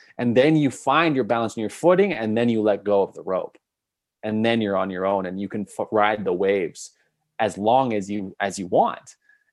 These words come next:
And you get to decide, "Okay, you know what? I want a break now 'cause I've done such a good job for so long. I'm just gonna fall into the water." And that's beautiful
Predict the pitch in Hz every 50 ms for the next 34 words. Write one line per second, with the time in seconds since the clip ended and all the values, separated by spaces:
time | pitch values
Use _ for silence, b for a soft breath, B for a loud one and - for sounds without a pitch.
0 | - - 117 117 110 110 107 107 104 101 98 98 92 - - _ _ _ _ _
1 | _ _ _ _ _ _ _ _ _ _ _ _ _ - 120 120 139 135 127 147
2 | - - 117 113 107 - - 131 123 113 101 95 - 113 101 98 101 104 104 101
3 | 104 107 104 - 104 101 98 98 92 90 - 90 87 87 - - - - - -
4 | - 104 104 98 98 101 98 95 90 - 101 90 - 92 87 95 87 - 87 90
5 | 90 - 90 87 - - 92 90 90 92 95 107 110 110 107 104 - - 104 92
6 | - - 92 92 90 92 - 92 92 87 92 98 110 123 120 107 101 95 95 -
7 | - - 95 104 107 104 - - - - -